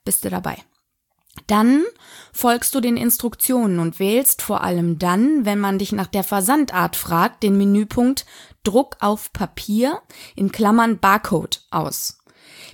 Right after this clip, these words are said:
Der Antrag auf Erlass eines Mahnbescheids ist in acht Schritte aufgeteilt. Wir gucken uns die mal anhand eines Beispiels an.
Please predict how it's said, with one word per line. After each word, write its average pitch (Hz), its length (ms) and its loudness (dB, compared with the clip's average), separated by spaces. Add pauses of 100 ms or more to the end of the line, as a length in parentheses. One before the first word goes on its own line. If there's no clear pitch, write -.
Der 226 120 2
Antrag 339 460 0
auf 254 160 -2
Erlass 233 400 0
eines 226 300 -2
Mahnbescheids 196 880 -4
ist - 240 -2
in 220 180 -4
acht - 320 -4
Schritte - 460 0
aufgeteilt. - 720 -8 (320)
Wir 339 220 4
gucken 262 360 -4
uns 208 300 0
die 202 160 -4
mal 220 340 2
anhand 196 480 -2
eines 269 320 0
Beispiels 170 880 -2
an. - 220 -10